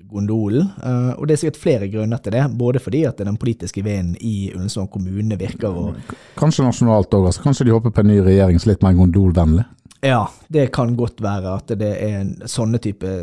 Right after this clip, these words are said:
Speaker 1: ting som spiller inn. Eh, vi vet jo også at, eh, dette med nedbygging av natur har jo fått veldig mye økt fokus bare det siste året. Eh, og det, det er jo sånn, sånne ting som taler imot sånne type prosjekter som, eh, er, er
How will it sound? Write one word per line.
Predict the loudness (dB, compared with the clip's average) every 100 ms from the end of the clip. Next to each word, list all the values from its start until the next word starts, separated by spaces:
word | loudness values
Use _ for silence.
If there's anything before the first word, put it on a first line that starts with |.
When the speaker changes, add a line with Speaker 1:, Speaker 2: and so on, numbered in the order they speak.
| -10 -10
Speaker 1:
ting | -6 -6
som | -6
spiller | -8 -8 -4 -2
inn. | -2 -2
Eh, | -4 -2
vi |
vet | 0 -2 -4
jo | -6
også | -6 -10
at, | -8
eh, | -8 -8
dette | -8 -10 -6
med | -6 -6 -6 -4
nedbygging | -4 -4 -6 -8 -8 -6
av | -8
natur | -8 -6 -6 -4 -4
har | -4 -6
jo | -6
fått | -8
veldig | -8 -8 -6 -6
mye | -6 -6 -6 -6
økt | -8
fokus | -8 -8 -8 -10
bare | -8
det | -8 -8
siste | -10 -10 -6
året. | -4 -4 -6 -6 -6 -10 -20 -20 _ -8
Eh, | -6 -4 -4
og | 0
det, | 0 0 -2
det | -4
er |
jo | -4
sånn, | -6 -6
sånne | -6 -6
ting | -4 -6
som | -8
taler | -6 -4 -2
imot | -2 -2 -4 -8
sånne | -6 -4 -6
type | -8 -6 -6 -6
prosjekter | -6 -8 -8 -10 -6
som, | -6 -8 _ _ _ -12
eh, | -6 -4 -4 -8 -14 -4
er, | -2 0
er | -2